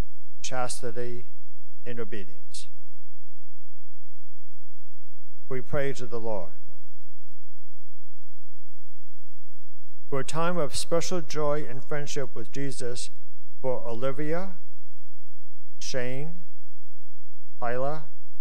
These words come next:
and Lily, who recently made their first communion,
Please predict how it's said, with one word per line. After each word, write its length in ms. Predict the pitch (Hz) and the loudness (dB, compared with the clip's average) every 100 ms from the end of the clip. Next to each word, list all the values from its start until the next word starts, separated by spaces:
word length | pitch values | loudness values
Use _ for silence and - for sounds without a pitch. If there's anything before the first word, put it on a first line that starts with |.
| - - - - - - - - - - | 0 0 0 0 0 0 0 0 0 0
and 180 | 139 139 | 0 0
Lily, 380 | 170 156 90 - - - - - - - - - - - - - - - | 0 -2 -2 0 0 0 0 0 0 0 0 0 0 0 0 0 0 0
who 100 | 135 | 0
recently 460 | 139 156 196 175 160 | -2 -2 -2 -2 -2
made 260 | 151 151 | -2 -2
their 120 | 139 | -2
first 360 | 127 151 151 - | -2 -2 -2 -2
communion, 580 | 151 139 123 113 110 | -2 -2 -2 -2 -2